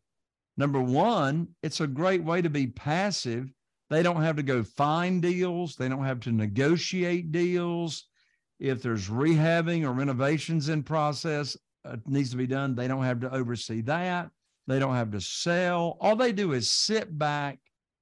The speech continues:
do nothing, and earn high rates of return safely and securely. There's three more big reasons.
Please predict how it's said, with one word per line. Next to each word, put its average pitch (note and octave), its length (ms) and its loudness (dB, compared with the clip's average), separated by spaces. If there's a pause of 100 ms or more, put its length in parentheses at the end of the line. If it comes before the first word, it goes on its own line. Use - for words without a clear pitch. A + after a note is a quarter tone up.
(140)
do G3 280 4
nothing, C#3 720 0 (340)
and C3+ 240 0 (100)
earn D#3+ 400 4
high D#3 300 0
rates D#3+ 360 0
of B2+ 80 -4
return B2+ 560 0
safely C3+ 680 -2
and B2 120 0
securely. A#2 680 -2 (600)
There's C#3+ 240 2
three A#3+ 260 4
more G#3 220 8
big E3 240 4
reasons. A#2 680 -2